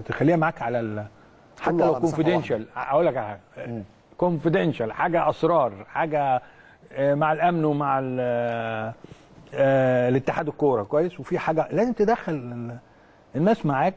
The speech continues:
Speaker 1: آه، تقولوا واحد، اتنين، تلاته، خلاص، يعني ما ح-، ح-، حكايه هتعدي والدنيا هتبقى، حتى الجماهير بتاعتك لازم تفهم، آه، وضعك شكله ايه.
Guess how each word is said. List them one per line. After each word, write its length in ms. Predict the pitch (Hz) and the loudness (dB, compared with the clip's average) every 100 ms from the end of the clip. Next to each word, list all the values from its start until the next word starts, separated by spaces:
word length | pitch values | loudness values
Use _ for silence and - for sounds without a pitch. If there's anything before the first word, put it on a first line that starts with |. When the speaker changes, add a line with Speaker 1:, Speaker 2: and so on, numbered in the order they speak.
| - - - | -8 -18 -12
Speaker 1:
آه، 220 | - 127 | -8 -4
تقولوا 400 | 131 190 214 196 | 2 4 4 4
واحد، 160 | 180 - | 2 -2
اتنين، 160 | 165 160 | -6 -4
تلاته، 320 | 123 104 - - - - - | -4 -6 -10 -20 -20 -20 -8
خلاص، 420 | - 151 - - | 0 0 0 -6
يعني 300 | 107 101 101 | -12 -12 -12
ما 200 | 101 101 - - - - - | -12 -12 -14 -20 -20 -20 -18
ح-، 140 | - 139 | -12 -10
ح-، 160 | - - 156 | -8 -6 -6
حكايه 260 | - - | -4 0
هتعدي 440 | 208 156 180 165 170 | 2 2 0 2 0
والدنيا 380 | 156 143 180 143 | 2 0 0 0
هتبقى، 180 | 165 | -2
حتى 220 | - 214 185 | -2 0 2
الجماهير 320 | 151 151 190 | 2 2 0
بتاعتك 360 | 147 170 - - - - - - - - - - - | -2 -4 -4 -8 -16 -20 -20 -20 -20 -20 -20 -16 -6
لازم 260 | 143 156 | -2 -2
تفهم، 540 | 147 180 - 151 117 113 | 0 -2 0 -2 -2 -6
آه، 260 | 107 107 | -10 -2
وضعك 320 | 139 156 120 | 0 0 -4
شكله 320 | - 143 - | -8 -12 -10
ايه. 100 | 131 | -10